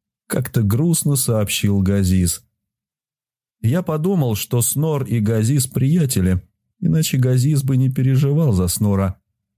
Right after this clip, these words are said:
"Я бы мог помочь Снору", предложил я, сам не знаю почему.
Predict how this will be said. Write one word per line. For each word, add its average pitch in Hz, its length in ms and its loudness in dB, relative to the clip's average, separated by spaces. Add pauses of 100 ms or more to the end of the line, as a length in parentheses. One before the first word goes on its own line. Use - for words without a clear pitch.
(540)
"Я 101 240 0
бы 104 360 0
мог 107 320 -2
помочь 120 420 -2
Снору", 101 580 -2 (460)
предложил 113 640 0
я, 147 260 0
сам 156 400 -2
не 139 80 0
знаю 104 420 0
почему. 98 680 0